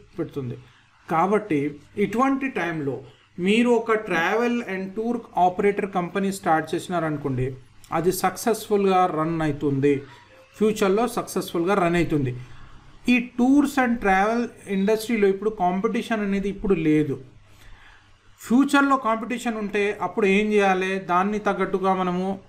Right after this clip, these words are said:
డిఫరెంట్, ఆ, ఐడియాస్ ఫోకస్ చేసేసి దాన్ని ఇంప్లిమెంట్ చేసి ముందుకెళ్ళచ్చు.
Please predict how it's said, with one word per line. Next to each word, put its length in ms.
డిఫరెంట్, 540
ఆ, 300
ఐడియాస్ 400
ఫోకస్ 480
చేసేసి 360
దాన్ని 400
ఇంప్లిమెంట్ 460
చేసి 200
ముందుకెళ్ళచ్చు. 560